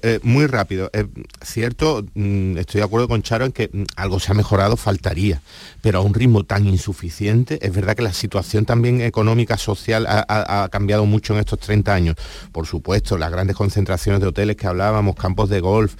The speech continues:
una sociedad, bueno, mucha más empresa que reclama mucha agua. De acuerdo, todo eso es cierto, pero es que el, el, la adaptación de los sistemas no ha ido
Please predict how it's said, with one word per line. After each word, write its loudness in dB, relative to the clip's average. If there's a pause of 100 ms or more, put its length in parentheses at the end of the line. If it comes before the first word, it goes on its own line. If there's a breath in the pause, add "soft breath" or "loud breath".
(280 loud breath)
una 2
sociedad, 0
bueno, 2
mucha 0
más 2
empresa 0
que -2
reclama -2
mucha 2
agua. 0 (260 loud breath)
De 0
acuerdo, 0 (280)
todo 0
eso 0
es -4
cierto, -2
pero -4
es -14
que -2
el, 0
el, 0 (240 loud breath)
la 4
adaptación 0
de 2
los 2
sistemas 0
no 6
ha 2
ido 2